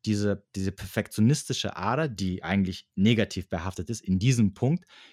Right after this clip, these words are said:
überhaupt nicht mehr aufpoppt? Also, dass, dass dieser, dass dieser Glaubenssatz gar nicht mehr ho-, hochkommt, sondern dass ich immer nur, dass automatisch nur noch der neue Glaubenssatz hochkommt,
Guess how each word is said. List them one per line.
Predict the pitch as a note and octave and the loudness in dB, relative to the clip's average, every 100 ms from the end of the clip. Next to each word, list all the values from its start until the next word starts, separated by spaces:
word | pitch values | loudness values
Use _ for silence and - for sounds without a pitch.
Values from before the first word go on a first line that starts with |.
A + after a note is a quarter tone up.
| _ - | _ -2
überhaupt | G#2+ A#2+ - D#3 - | 0 0 2 0 2
nicht | A#2 - | 0 2
mehr | G2 D2 | 0 0
aufpoppt? | D#2+ - - - - | -4 -8 -16 -12 -8
Also, | F2 | -8
dass, | F2+ G2+ | -6 -6
dass | G#2 F#2+ | -6 -6
dieser, | G2+ G2+ | -4 -4
dass | - F2+ - | -6 -12 -10
dieser | F#2 F2 | -8 -6
Glaubenssatz | E2+ A2+ D3 C#3 C#3 C#3 - | -2 0 0 -2 -6 -6 -6
gar | F2+ A#2+ | -2 0
nicht | B2+ - | 0 0
mehr | A2 | 0
ho-, | G2+ A2+ | -2 -2
hochkommt, | C3 - - D2 F#2+ | -2 -2 -10 -8 -2
sondern | G2 | 0
dass | G#2 - | -2 -4
ich | - | 2
immer | E3+ E3 | 4 6
nur, | D3+ C#3+ D3 C#3 _ - _ _ _ _ _ _ - | 4 2 0 -4 _ -20 _ _ _ _ _ _ -8
dass | G#2+ - | -4 0
automatisch | D3 D3 C3 C3+ D#3+ - D3+ | 2 6 6 6 0 -2 2
nur | C#3+ | 2
noch | |
der | - A#2 | 4 4
neue | A#2+ C3 A2+ | 6 4 2
Glaubenssatz | F#2+ F2+ E2+ - E2 - | 2 0 -2 -6 -12 -8
hochkommt, | E2+ - E2 D2 - | -8 -8 -10 -10 -14